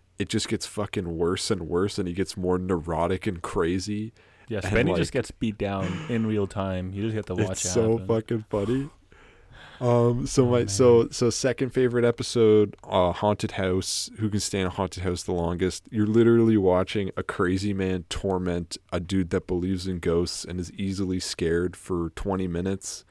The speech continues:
Speaker 1: And then it ends really fucking funnily too. Like, Kenny's trying to summon Satan and all this stuff. It's so funny.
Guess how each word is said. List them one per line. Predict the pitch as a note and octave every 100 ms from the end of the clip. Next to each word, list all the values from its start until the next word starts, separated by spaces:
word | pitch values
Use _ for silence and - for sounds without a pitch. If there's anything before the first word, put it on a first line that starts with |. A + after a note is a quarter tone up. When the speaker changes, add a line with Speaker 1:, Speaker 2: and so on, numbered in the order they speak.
| _ - -
Speaker 1:
And | -
then | F#2+ F#2
it | F2
ends | - F2+ G2+ F2+
really | G#2 F#2+ F#2+
fucking | - G2 - F#2
funnily | - F#2 F#2 F2+
too. | F2 F#2 F#2
Like, | F#2 E2+ -
Kenny's | - F#2+ F#2+ F#2
trying | G#2+ F2
to | E2
summon | - G#2+ F2+ F#2
Satan | F#2 - F2 F2 - F#2
and | F2+
all | F2
this | F#2 F#2+
stuff. | - - F#2 -
It's | -
so | - - F#2+ G2
funny. | - F#2 F2+ F#2